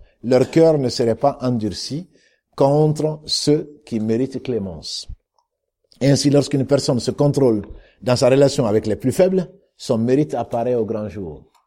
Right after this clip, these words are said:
Et c'est les meilleurs d'entre nous, ce sont, c'est ceux qui sont les meilleurs avec leurs épouses,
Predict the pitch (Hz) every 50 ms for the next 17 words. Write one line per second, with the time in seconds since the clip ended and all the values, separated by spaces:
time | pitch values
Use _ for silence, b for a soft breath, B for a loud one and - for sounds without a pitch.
0 | _ _ _ _ _ _ _ _ _ 82 95 107 113 127 139 135 - - - 104
1 | 98 98 95 104 113 113 117 123 117 117 113 107 113 117 131 147 147 - 113 -
2 | - 135 143 147 - - 113 101 - - 156 147 147 135 120 - 147 143 131 120
3 | 117 127 139 156 175 196 208 202 - B B B B B B B B - 85 90
4 | 95 87 98 98 98 107 127 131 165 202 208 190 -